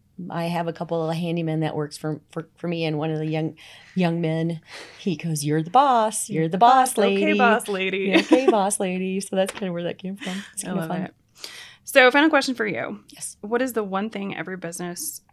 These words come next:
Speaker 2: um, business owner should learn about, um, that will help the growth of their business? In your, from your perspective.
Speaker 1: From my perspective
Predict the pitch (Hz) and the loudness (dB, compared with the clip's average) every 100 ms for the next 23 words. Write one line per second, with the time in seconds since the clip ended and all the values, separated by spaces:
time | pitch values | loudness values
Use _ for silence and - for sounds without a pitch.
0 | _ - 170 156 151 143 - 185 - 175 | _ -14 -10 -8 -10 -10 -12 -10 -8 -8
1 | 175 180 175 160 165 156 156 156 147 - | -10 -12 -12 -10 -10 -8 -8 -6 -8 -10
2 | - - - 185 165 - - - 190 - | -12 -12 -12 -12 -10 -12 -14 -8 -8 -8
3 | 180 165 156 160 143 - - - - - | -10 -8 -8 -10 -12 -14 -14 -16 -18 -16
4 | - - - 190 - - _ _ - _ | -16 -16 -18 -20 -20 -20 _ _ -20 _
5 | _ - - - - - 202 208 190 180 | _ -20 -16 -18 -18 -14 -10 -10 -12 -14
6 | - - - _ _ _ - - - - | -14 -14 -16 _ _ _ -20 -18 -18 -18
7 | - - - - - _ _ 254 240 294 | -18 -18 -18 -20 -20 _ _ -6 -4 -4
8 | 330 - 302 349 349 330 | -6 -6 -8 -6 -8 -8